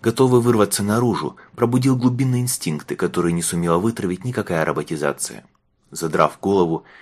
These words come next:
и пытаясь удержать Тарталью в поле зрения, Нейрам вдруг сорвался с места и побежал. Вначале всем показалось, что он пошёл на очередной круг. Но нет. Круг явственно превращался в восходящую спираль.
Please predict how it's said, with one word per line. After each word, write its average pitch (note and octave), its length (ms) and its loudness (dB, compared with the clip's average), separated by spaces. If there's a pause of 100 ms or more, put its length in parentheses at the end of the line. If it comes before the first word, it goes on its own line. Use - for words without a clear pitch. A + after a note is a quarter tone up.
(140)
и - 60 -14
пытаясь A#2+ 380 2
удержать G2+ 380 0
Тарталью E2 420 0
в - 60 -16
поле D2+ 260 0
зрения, F2 520 -2 (300)
Нейрам C3 320 2
вдруг B2 240 0
сорвался F#2+ 460 4
с - 100 -6
места G#2 340 -2
и - 60 -8
побежал. D#2+ 560 -4 (800)
Вначале A2+ 480 -2
всем C3 220 -2
показалось, G#2 520 2
что - 160 -2
он E2+ 80 -2
пошёл F2 300 0
на F2 80 2
очередной E2 440 -2
круг. - 320 -8 (760)
Но B2 120 -6
нет. - 360 -8 (680)
Круг A#2 320 2
явственно F2+ 520 0
превращался G2+ 680 0
в E2 40 -6
восходящую E2+ 600 0
спираль. D#2+ 480 -2